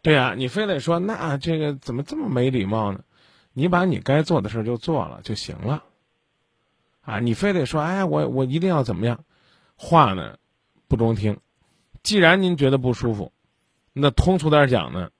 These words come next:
你家里没出什么事儿，那就是你们的幸福和造化。啊，你说我努力耕耘了，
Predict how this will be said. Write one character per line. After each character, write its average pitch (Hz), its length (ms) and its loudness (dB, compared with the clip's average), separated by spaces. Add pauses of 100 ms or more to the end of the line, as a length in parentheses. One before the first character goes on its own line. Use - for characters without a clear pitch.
你 120 240 0
家 185 260 6
里 156 120 4
没 123 200 2
出 175 220 0
什 156 120 4
么 185 100 4
事 220 100 4
儿， - 160 2 (520)
那 160 140 6
就 151 200 4
是 123 120 2
你 113 100 4
们 113 140 2
的 120 60 2
幸 117 260 0
福 101 140 0
和 104 100 -2
造 95 220 0
化。 87 260 -12 (1700)
啊， 143 140 -2
你 151 140 2
说 214 160 2
我 208 160 4
努 160 180 4
力 175 120 6
耕 214 220 0
耘 139 220 4
了， 131 160 -2